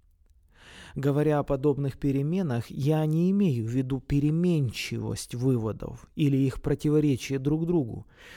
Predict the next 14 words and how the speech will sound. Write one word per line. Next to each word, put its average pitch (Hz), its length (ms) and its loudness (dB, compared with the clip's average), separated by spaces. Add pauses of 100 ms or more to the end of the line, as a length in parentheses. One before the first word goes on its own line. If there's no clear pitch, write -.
(100)
но 156 300 4
закономерную 151 1200 4
прогрессию 170 1040 0 (160)
и 131 120 -2
развитие. 131 720 -4 (1200)
Уровень 208 500 4
учебной 175 540 2
программы 165 560 2
в - 80 -4
школах 190 520 0
с - 100 -8
каждым 170 500 0
классом 156 560 -2
повышается, 147 1120 -2